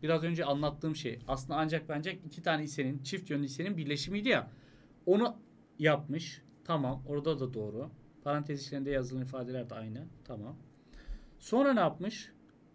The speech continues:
Abo, bak bu iseyi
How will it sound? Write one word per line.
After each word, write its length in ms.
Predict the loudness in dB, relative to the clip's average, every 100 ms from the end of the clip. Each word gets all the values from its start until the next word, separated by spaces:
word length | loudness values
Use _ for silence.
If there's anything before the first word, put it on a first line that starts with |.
| -20 -20 -20 -20 _ 2
Abo, 640 | 2 6 8 10 8 4 4
bak 280 | 2 2 0
bu 120 | 4
iseyi 540 | 4 8 8 8 6